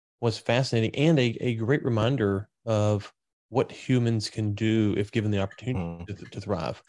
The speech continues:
Speaker 2: Yeah.
Speaker 1: If they want to thrive, and they're, and the, you know, the people step away, they can thrive and they can rebuild. And part of that message has been lost in twenty twenty-two. And so it, I thought, I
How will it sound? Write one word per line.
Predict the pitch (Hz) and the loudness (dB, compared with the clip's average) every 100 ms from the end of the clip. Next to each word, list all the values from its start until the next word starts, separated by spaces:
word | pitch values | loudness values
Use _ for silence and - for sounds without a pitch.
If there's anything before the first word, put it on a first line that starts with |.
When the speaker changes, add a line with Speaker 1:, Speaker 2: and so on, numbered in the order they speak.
| _ | _
Speaker 2:
Yeah. | 107 104 | -2 0
Speaker 1:
If | |
they | 107 - | -2 -2
want | 127 | -2
to | 123 | -2
thrive, | - 85 82 92 - | -2 -2 0 -2 -2
and | 120 | -4
they're, | 104 - | -4 -2
and | 101 | -2
the, | - | -2
you | 101 | -4
know, | 80 | -6
the | - | -6
people | - - | -6 -6
step | 107 101 | -4 -4
away, | 101 127 | 0 0
they | 101 | 0
can | 90 - 110 117 110 | -2 -2 -2 0 -2
thrive | - - - | -6 -8 -2
and | 117 | 0
they | 117 | 0
can | - 120 | 0 -2
rebuild. | 113 104 101 104 82 - - - _ _ 120 | -2 -2 0 0 0 -6 -16 -20 _ _ -6
And | 110 | -2
part | 147 | 2
of | 135 | 2
that | 107 | 2
message | 107 104 | -2 -2
has | 98 | -6
been | 98 104 98 92 _ _ _ | 0 0 0 -4 _ _ _
lost | 98 101 104 104 - | 0 2 2 0 -4
in | 104 98 | -4 -4
twenty | - 104 98 | -6 -4 -4
twenty-two. | - 101 92 - - 110 | -4 -6 -4 -4 -4 -6
And | 110 104 | -10 -4
so | 104 95 92 - | -2 -2 -4 -2
it, | |
I | 107 | 0
thought, | 104 | 2
I | 135 | 2